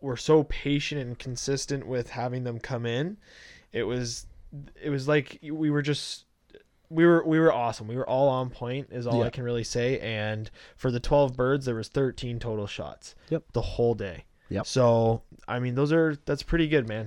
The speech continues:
Speaker 2: It's
Speaker 1: Pretty
Speaker 2: like a
Speaker 1: accurate.
Speaker 2: That's pretty good shooting.
Speaker 1: Especially for, I don't go out often. Evan, that was his first time out.
Speaker 2: Yep.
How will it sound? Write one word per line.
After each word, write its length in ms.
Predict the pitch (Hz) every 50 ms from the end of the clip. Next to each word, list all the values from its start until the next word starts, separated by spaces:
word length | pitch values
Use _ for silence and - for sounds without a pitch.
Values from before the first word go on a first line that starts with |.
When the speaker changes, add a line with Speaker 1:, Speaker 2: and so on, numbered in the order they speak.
| 110 -
Speaker 2:
It's 100 | - -
Speaker 1:
Pretty 220 | - 143 143 143
Speaker 2:
like 60 | 143 139
a 20 |
Speaker 1:
accurate. 480 | 139 135 - - 147 143 139 139 131 - -
Speaker 2:
That's 120 | 107 -
pretty 220 | - - 113 107 107
good 120 | 101 98
shooting. 220 | - 95 95 98
Speaker 1:
Especially 460 | 98 - - 151 147 - - 151 143 139
for, 400 | - - 139 135 127 123 123 -
I 120 | - 127 135
don't 180 | 147 151 143
go 140 | 139 139 139
out 120 | 139 139 135
often. 760 | 131 127 123 127 - - 127 120 117 117 117 113 117 117 - - - - _ _ _ _ - - _ _ _ _ _ _ _ _ -
Evan, 320 | 120 135 143 151 147 135 123
that 140 | 120 127
was 80 | 120 117
his 140 | 110 104 -
first 240 | - 135 135 131 -
time 220 | - 120 110 107
out. 260 | 104 107 104 107 - - - -
Speaker 2:
Yep. 200 | 110 110 113 -